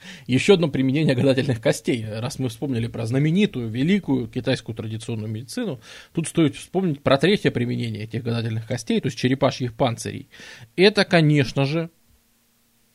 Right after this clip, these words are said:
э, то, что ты можешь на них писать, ты можешь на них общаться с предками,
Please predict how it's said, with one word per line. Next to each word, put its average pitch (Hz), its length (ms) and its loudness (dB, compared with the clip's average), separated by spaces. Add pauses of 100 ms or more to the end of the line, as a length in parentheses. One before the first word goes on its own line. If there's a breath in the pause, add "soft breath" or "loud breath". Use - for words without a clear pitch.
(300)
э, 113 1600 -10
то, 131 180 -6
что 120 1200 -6 (840 soft breath)
ты 160 120 8
можешь 127 320 6
на 117 80 2
них 131 180 2
писать, 123 480 -6 (440)
ты 147 120 4
можешь 139 300 4
на 127 100 2
них 131 160 2
общаться 113 420 0
с 110 60 -10
предками, 147 600 -4